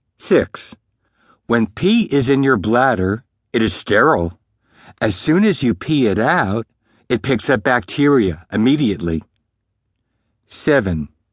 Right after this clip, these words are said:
cat urine contains high levels of phosphorus. Under a black light, phosphorus glows in the dark,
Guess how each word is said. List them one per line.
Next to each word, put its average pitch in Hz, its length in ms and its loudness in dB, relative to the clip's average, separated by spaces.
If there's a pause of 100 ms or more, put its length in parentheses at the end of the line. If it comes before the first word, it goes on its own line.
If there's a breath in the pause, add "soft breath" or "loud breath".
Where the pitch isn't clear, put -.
(500 soft breath)
cat 180 400 0
urine 98 500 0
contains 127 640 -2
high 135 300 0
levels 131 500 0
of 131 140 -2
phosphorus. 98 880 -2 (500)
Under 165 260 0
a 196 80 2
black 165 340 2
light, 123 380 0
phosphorus 123 640 0
glows 117 340 2
in 120 160 0
the 104 80 0
dark, 98 580 -2